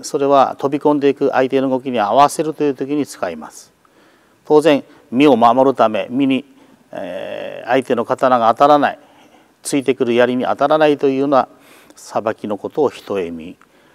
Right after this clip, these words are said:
半身は剣、剣の場合、対実の場合、非常に前後の動きに対するさばきです。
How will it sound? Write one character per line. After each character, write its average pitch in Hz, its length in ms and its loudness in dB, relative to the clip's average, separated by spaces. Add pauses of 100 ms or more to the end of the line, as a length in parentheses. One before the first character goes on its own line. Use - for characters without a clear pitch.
(200)
半 123 360 2
身 104 100 -4
は 120 360 2
剣、 135 420 -4
剣 143 340 2
の 113 280 -2 (200)
場 107 260 0
合、 95 160 -4 (120)
対 123 220 2
実 110 260 -8
の 101 100 -4
場 92 160 -2
合、 85 100 -4
非 - 200 -14
常 123 260 -2
に 113 200 -6 (640)
前 131 160 4
後 123 180 2
の 117 120 0
動 110 120 0
き 120 120 -10
に 110 120 -6
対 110 240 0
す - 140 -6
る 190 160 -4 (560)
さ - 180 -8
ば 90 120 -8
き 80 100 -14
で - 80 -18
す。 - 260 -20